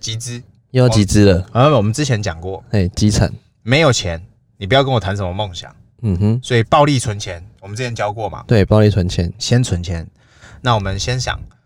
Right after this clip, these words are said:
Speaker 1: 饮料店三十万可不可以开？绝对不可能。
Speaker 2: 嗯哼。
Speaker 1: 哎，不，不，不，不，不能说不可能。
Speaker 2: 就是，其实它最低门槛就是三十万了。
Speaker 1: 你的市场规模，如果你只有三十万，你可能能赚到的，了不起，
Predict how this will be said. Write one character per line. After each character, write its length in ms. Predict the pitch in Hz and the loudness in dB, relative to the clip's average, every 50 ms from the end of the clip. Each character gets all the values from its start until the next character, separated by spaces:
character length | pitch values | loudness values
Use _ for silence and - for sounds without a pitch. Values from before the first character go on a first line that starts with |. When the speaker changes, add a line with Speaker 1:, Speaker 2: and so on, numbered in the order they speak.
| _ _ _ _ _ _ - | _ _ _ _ _ _ -4
Speaker 1:
饮 100 | 139 147 | 0 2
料 100 | 196 214 | 2 2
店 140 | 220 208 | 2 0
三 160 | 175 196 196 190 | 0 -2 -2 -2
十 100 | - 160 | -4 -6
万 100 | 151 147 | -6 -6
可 120 | 117 113 | -6 -6
不 60 | 110 | -6
可 40 | 110 | -6
以 60 | 107 | -6
开？ 200 | - - 104 104 | -6 -6 -8 -6
绝 140 | 101 - 104 | -4 -2 0
对 100 | 113 123 | 0 0
不 80 | 110 113 | 0 -2
可 120 | - 95 | -6 -8
能。 180 | 64 53 53 - - _ _ _ _ _ _ _ | -12 -12 -16 -18 -20 _ _ _ _ _ _ _
Speaker 2:
嗯 160 | 98 98 95 | 2 4 4
哼。 160 | 104 110 120 | 4 4 4
Speaker 1:
哎， 80 | 196 190 | 4 4
不， 140 | 190 220 | 4 4
不， 0 | |
不， 160 | 190 202 185 170 | 4 4 4 4
不， 360 | 165 160 147 139 127 110 101 - | 2 0 0 0 -2 -2 -2 -2
不 80 | - 160 | -4 -4
能 100 | 147 120 | -4 -6
说 140 | 113 127 | -8 -6
不 80 | 120 - | -6 -6
可 160 | - - 110 | -4 -4 -6
能。 180 | - - 55 - - _ _ _ _ _ _ _ | -6 -6 -10 -12 -12 _ _ _ _ _ _ _
Speaker 2:
就 240 | - 190 156 117 - | 4 6 6 6 4
是， 380 | - - - 160 143 123 110 | 4 4 4 6 6 6 6
其 160 | - - 117 | 4 4 6
实 80 | - - | 6 6
它 120 | 135 135 131 | 6 6 2
最 260 | - - 185 151 120 | 2 2 4 4 4
低 180 | 104 117 117 120 | 4 4 4 4
门 160 | 110 95 95 | 4 2 2
槛 180 | 104 101 92 | 2 0 0
就 100 | 85 87 | 0 -2
是 40 | 90 | -4
三 220 | 87 - 90 92 90 | -2 0 0 0 0
十 180 | - - - | -2 -6 -4
万 140 | 69 69 - - 120 | -4 -4 -4 -4 -12
了。 80 | - _ | -12 _
Speaker 1:
你 240 | - 151 151 151 | 0 2 2 4
的 200 | 147 170 170 165 | 4 4 4 2
市 380 | 156 - - - - 226 240 196 | 2 0 -4 -4 -2 2 2 2
场 360 | 143 - 135 131 113 107 104 | 2 4 2 2 0 0 0
规 240 | - 156 165 170 175 | 2 2 2 4 2
模， 260 | 165 143 120 107 110 | 2 2 2 2 4
如 140 | 117 147 160 | 4 4 4
果 100 | 156 147 | 4 4
你 160 | 123 107 95 | 2 0 0
只 80 | 90 120 | 0 2
有 120 | 123 107 | 2 2
三 200 | 98 - 113 110 107 | 2 2 0 0 0
十 180 | - 87 85 | -2 -4 -2
万， 220 | 90 95 90 82 - - _ _ _ _ _ _ _ _ _ | -2 -2 -2 -4 -6 -14 _ _ _ _ _ _ _ _ _
你 140 | 120 127 135 | -4 -4 -4
可 200 | - - - 120 | -4 -2 -2 0
能 240 | 98 98 95 104 107 | 0 0 -2 0 0
能 220 | 107 101 110 120 | -2 -2 -2 -2
赚 240 | - - 151 123 113 | 0 0 0 0 0
到 180 | 123 113 110 104 | 0 0 0 0
的， 220 | 95 - - - _ _ _ _ _ _ _ _ _ _ _ _ _ _ _ _ | -2 -4 -10 -14 _ _ _ _ _ _ _ _ _ _ _ _ _ _ _ _
了 180 | - 127 113 104 | 0 2 2 2
不 140 | 98 135 170 | 2 0 0
起， 420 | - - - - - - - | 0 -2 -6 -6 -10 -14 -18